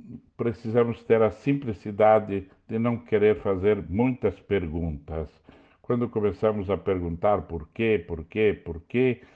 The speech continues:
eh, dificulta a nossa fé. É, o que nos importa sempre é fazer como Maria, perguntar, é,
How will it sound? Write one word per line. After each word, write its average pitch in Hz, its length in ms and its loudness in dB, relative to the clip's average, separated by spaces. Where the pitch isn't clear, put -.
eh, - 80 -10
dificulta 120 800 0
a 92 40 2
nossa 87 400 -4
fé. 73 420 -10
É, 117 220 2
o 113 60 -2
que 135 180 0
nos 131 240 -2
importa 110 720 2
sempre 95 720 -4
é 107 100 -6
fazer 110 500 2
como 104 320 2
Maria, 76 500 -4
perguntar, 104 1000 2
é, 104 160 -10